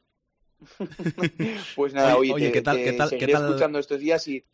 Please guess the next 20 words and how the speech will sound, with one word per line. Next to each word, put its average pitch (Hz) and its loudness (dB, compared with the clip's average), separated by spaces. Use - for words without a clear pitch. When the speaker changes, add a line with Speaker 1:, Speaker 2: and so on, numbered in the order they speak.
Speaker 2:
qué 131 -2
Speaker 1:
y - 0
Speaker 2:
tal 139 2
la 143 4
Speaker 1:
os 139 2
mando 139 0
fuerte 143 4
Speaker 2:
noche, 147 2
Speaker 1:
abrazo 131 -6
a 139 -6
los 135 -8
dos, 151 -4
Speaker 2:
qué 147 0
Speaker 1:
que 127 0
Speaker 2:
tal 143 0
la 143 2
Speaker 1:
ya - 2
Speaker 2:
noche 135 0
Speaker 1:
sabes 135 -4
Speaker 2:
mexicana? 123 -6